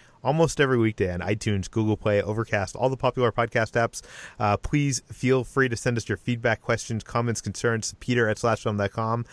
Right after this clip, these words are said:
and leave your name and general geographic location in case we mention the email on the air. And please go rate and review us on iTunes. Spread the word. Tell your friends.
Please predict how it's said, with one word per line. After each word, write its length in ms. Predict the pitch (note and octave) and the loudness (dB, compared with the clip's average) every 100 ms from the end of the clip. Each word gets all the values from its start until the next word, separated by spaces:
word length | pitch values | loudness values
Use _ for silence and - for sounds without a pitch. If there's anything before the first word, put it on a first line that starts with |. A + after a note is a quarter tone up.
| - - | -18 -14
and 140 | - G#2 | -6 0
leave 180 | A2+ A2 | 0 0
your 80 | |
name 240 | G#2 G#2+ G#2 | 0 2 0
and 100 | G2+ | 0
general 240 | G#2+ G#2 | 0 0
geographic 440 | G2 G2+ G#2 F2+ - | -2 -2 -2 -2 -4
location 420 | G2 G#2+ G2+ G2+ | -2 -2 -2 -4
in 80 | F#2+ | -2
case 240 | G#2 - | -4 -2
we 60 | G2 | -2
mention 420 | G#2 - G#2 G2 - - - | -2 -2 -6 -6 -12 -16 -6
the 120 | A2 | -2
email 220 | G#2+ G2+ | 0 0
on 180 | G2+ G2+ | 0 -2
the 100 | G#2 | -2
air. 300 | G#2+ G2+ G2+ - - | -2 -2 -4 -10 -14
And 140 | - G2+ | -8 0
please 220 | C3 A#2+ | 0 0
go 160 | B2+ A2 | 2 2
rate 280 | A2 B2 | 4 0
and 120 | A#2+ A2 | 0 -4
review 360 | G#2 A2 A#2 | -2 2 2
us 280 | G#2 F#2 - - | 2 -2 -8 -6
on 300 | A2+ A#2 A2+ | 0 2 0
iTunes. 640 | G#2 A#2 - A#2+ A#2 A2+ - | 0 -2 0 0 0 -2 -8
Spread 240 | - - A2+ | -8 -2 0
the 80 | A#2 | 4
word. 260 | A#2+ A2+ | 4 2
Tell 160 | - A#2+ | 2 2
your 80 | A#2+ | 2
friends. 540 | B2 A#2+ B2+ C3 - | 0 0 -2 -8 -12